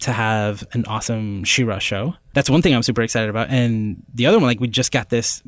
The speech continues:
I mean, we're recording earlier in the week than we usually do, but we just got our first photo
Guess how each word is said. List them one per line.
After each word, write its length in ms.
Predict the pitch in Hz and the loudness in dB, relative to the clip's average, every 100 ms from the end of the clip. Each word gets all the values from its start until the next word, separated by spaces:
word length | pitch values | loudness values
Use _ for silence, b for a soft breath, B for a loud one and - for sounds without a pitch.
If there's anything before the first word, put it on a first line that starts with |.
| - | -12
I 60 | 135 | -4
mean, 180 | 131 113 | -2 0
we're 100 | 120 | 0
recording 380 | 113 - 139 117 | -2 0 2 2
earlier 260 | 123 113 | 0 0
in 80 | 107 | -2
the 80 | 104 | -2
week 140 | 113 | -4
than 120 | 107 104 | -2 0
we 80 | |
usually 260 | 120 123 110 | 0 0 -2
do, 180 | 107 110 B B | -4 -8 B B
but 80 | 117 | 0
we 80 | 131 | 0
just 240 | 123 156 | 2 2
got 140 | - 139 | 2 2
our 80 | 117 | 2
first 260 | 131 - | 0 0
photo 440 | - 120 117 107 | 0 2 2 -2